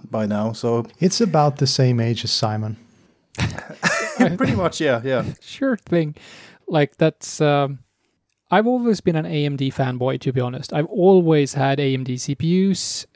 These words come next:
Speaker 3: I used to run A M D C P Us and Nvidia graphic cards for many, many ye-, years. Uh, but over the, the last desktop machines I've built has been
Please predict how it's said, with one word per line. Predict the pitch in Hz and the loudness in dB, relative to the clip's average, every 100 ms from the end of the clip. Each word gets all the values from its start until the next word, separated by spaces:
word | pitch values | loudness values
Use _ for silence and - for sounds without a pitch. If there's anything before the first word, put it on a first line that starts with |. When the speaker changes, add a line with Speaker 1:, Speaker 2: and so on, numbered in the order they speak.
| _ _ _ | _ _ _
Speaker 3:
I | - | 2
used | 160 151 226 214 - | 2 4 0 0 -2
to | 190 | 4
run | 151 151 147 - | 4 4 -2 -4
A | 156 156 | 0 2
M | 151 | 2
D | 151 | -2
C | - | -2
P | 147 151 143 | -6 -2 0
Us | 139 - | -2 -4
and | 143 139 | -4 -2
Nvidia | 143 135 151 147 135 | 0 4 6 6 4
graphic | 151 160 160 | 2 2 -2
cards | - 139 143 - | 0 0 0 -6
for | - 147 135 | -4 0 2
many, | 156 160 | 2 2
many | 143 135 | 2 0
ye-, | 131 135 - | -2 -4 -4
years. | 143 165 - - - _ _ - - - _ - | -4 -4 -8 -12 -14 _ _ -20 -20 -20 _ -4
Uh, | 131 135 139 | -2 -2 -4
but | 143 143 147 | -4 2 4
over | 156 175 175 170 | 6 6 4 4
the, | 151 147 147 | 0 -2 -2
the | 143 | 2
last | 147 185 185 _ _ _ _ _ _ _ _ _ - 139 | 4 4 2 _ _ _ _ _ _ _ _ _ -18 0
desktop | 165 170 - 170 | 2 2 0 2
machines | 143 135 135 | 2 0 0
I've | 135 135 | -2 2
built | 131 127 139 | 0 0 -4
has | 131 | -6
been | - 131 127 | -2 -4 -4